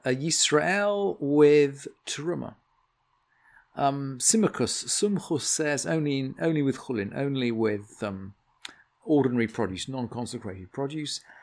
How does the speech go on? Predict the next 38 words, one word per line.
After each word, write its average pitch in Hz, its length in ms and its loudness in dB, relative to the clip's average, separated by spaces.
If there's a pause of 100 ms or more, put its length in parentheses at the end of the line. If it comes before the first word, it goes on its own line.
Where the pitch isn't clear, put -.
(240)
And 170 220 0
then 247 320 -2 (220)
Vila 170 300 2
Kohen 226 640 0
Beveit 175 320 2
HaPras, - 680 -4 (300)
for 156 220 2
a 147 80 2 (260)
priest 247 460 0
in 160 80 0
a 139 40 0
field 208 600 0
with 151 100 4
a 139 60 0
ploughed 185 500 0
over 160 240 2
grave. 151 460 -2
This 196 140 0
is 214 80 0
a 160 120 4
field, 160 720 -2 (100)
a - 80 -6 (200)
Beit 220 200 4
HaPras 175 540 0
is 135 80 -6
a 123 40 -10
field 175 440 0
where 151 340 2 (300)
there 156 140 6
was 214 260 6
a 202 40 0
grave 151 540 4 (340)
and 233 160 10
it 240 60 6
was 202 120 6
ploughed 175 380 4
over. 185 260 2
So 175 180 2